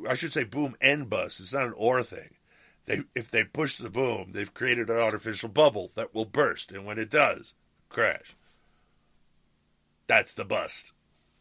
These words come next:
You s-, you felt it during this recession, and it was extended yet again, like F D R did with the Depression. It was extended by his policies, not helped. This was extended by Obama's policies. It was not helped.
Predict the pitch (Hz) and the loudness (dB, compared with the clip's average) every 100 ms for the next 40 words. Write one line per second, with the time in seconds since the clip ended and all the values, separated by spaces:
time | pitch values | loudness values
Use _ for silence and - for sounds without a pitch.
0 | _ _ _ _ _ _ _ _ _ 160 | _ _ _ _ _ _ _ _ _ -4
1 | 175 - - 151 - - 214 185 120 - | -4 -4 -2 -4 0 6 6 6 0 0
2 | 127 123 120 113 117 - 160 156 117 95 | 0 0 -4 -6 -6 0 2 2 -2 -10
3 | - - - 131 120 117 120 - - 175 | -16 -18 -8 -4 -2 -4 -4 -4 0 0
4 | 208 185 160 123 160 196 175 156 110 104 | 2 2 0 2 0 2 0 -2 -2 -4
5 | 127 123 131 120 120 110 98 - - - | -2 -2 0 2 2 2 -2 -4 -20 -8
6 | 113 110 107 117 107 - 104 98 _ _ | -6 -6 -6 0 0 0 -6 -10 _ _
7 | _ _ _ - 135 131 - - 170 180 | _ _ _ -6 -4 -2 -2 0 0 0
8 | 117 110 95 - 92 90 92 - 127 131 | 0 -2 -4 -4 -4 -4 -10 -2 0 2
9 | 92 87 _ _ - - - _ _ _ | -2 -8 _ _ -20 -20 -20 _ _ _
10 | - 95 165 180 151 131 - 135 123 110 | -14 4 4 4 -2 -6 -2 -2 -2 0
11 | 113 107 107 - - - - 165 151 110 | 2 2 -2 -8 -16 -2 4 6 4 -2
12 | 101 - 98 101 98 98 - 90 82 90 | -8 -8 -6 -4 -6 -10 -10 -12 -12 -2
13 | 117 117 98 95 | -2 0 -4 -8